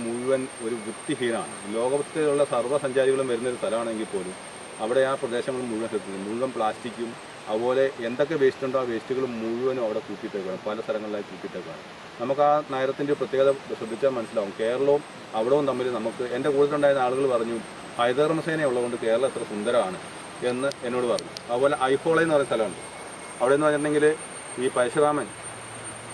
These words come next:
അയാൾ ഭയങ്കര കോപകലനായിരുന്നു. അയാൾ ഇരുപത്തിനാല്, പിന്നെ, രാജാക്കന്മാരെ വധിച്ചു കോ-, കോപകലനായിട്ട്. ഇരുപത്,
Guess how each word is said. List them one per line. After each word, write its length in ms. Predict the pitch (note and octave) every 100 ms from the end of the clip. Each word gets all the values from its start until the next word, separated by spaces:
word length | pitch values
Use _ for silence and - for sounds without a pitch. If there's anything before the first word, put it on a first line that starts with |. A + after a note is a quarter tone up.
| -
അയാൾ 140 | A#2 C3+
ഭയങ്കര 220 | C3+ C#3 C3+
കോപകലനായിരുന്നു. 640 | C3 C#3+ D3 C#3+ C3 B2+ B2
അയാൾ 160 | B2+ B2
ഇരുപത്തിനാല്, 500 | C3+ D3 D3 D3+ D3+ C#3 - B2 A2
പിന്നെ, 340 | B2 A#2+ A#2+ A#2 - - - A2+ A2+
രാജാക്കന്മാരെ 540 | A#2 B2+ C#3 C3+ C3+ B2
വധിച്ചു 220 | G#2 - G2+
കോ-, 180 | G#2+ A2 -
കോപകലനായിട്ട്. 540 | A2 A#2 A2+ A2 G2
ഇരുപത്, 240 | G2+ A2